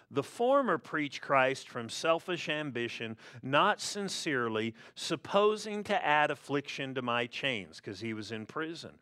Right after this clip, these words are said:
Verse seventeen, "But the latter out of love, knowing that I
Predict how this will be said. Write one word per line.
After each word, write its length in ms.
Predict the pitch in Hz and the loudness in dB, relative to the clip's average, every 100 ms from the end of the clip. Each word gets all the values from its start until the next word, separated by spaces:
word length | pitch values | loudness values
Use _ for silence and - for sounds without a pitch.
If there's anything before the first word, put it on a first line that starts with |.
| - - | -20 -16
Verse 300 | 123 190 185 | 4 6 6
seventeen, 760 | - 185 170 156 147 165 123 92 - - - | 4 0 0 -2 -8 -8 -8 -10 -16 -18 2
"But 220 | 156 135 | 2 6
the 100 | 143 | 6
latter 720 | 151 160 214 240 170 139 147 | 10 10 8 4 4 2 2
out 220 | 139 139 139 | 4 6 4
of 160 | 127 | 0
love, 640 | 123 139 131 95 73 - - _ _ - | 4 8 8 6 0 -14 -20 _ _ -10
knowing 800 | 131 170 180 190 202 220 220 190 | -2 4 6 6 2 0 -4 -8
that 360 | 135 151 139 _ - | 0 2 2 _ 2
I 680 | 160 170 175 180 185 185 | 6 6 4 2 0 -4